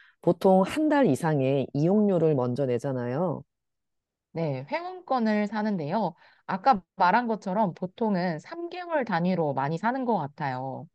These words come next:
Speaker 1: 그런데 뭐 일 년권이나 육 개월 권도 팔잖아요.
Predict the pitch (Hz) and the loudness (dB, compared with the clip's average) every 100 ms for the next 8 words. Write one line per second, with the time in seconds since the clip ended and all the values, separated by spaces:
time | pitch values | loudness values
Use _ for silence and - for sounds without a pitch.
0 | _ _ _ _ - 190 214 180 170 175 | _ _ _ _ 4 6 8 10 10 8
1 | 131 117 147 190 226 226 208 165 139 127 | 6 2 4 8 8 6 2 0 0 -2
2 | 262 - 139 180 - 254 240 226 160 147 | -6 -8 -4 -4 4 6 8 6 4 0
3 | 131 - 220 226 202 139 123 123 143 127 | 0 -2 -4 -4 -2 -2 -4 -4 -2 -4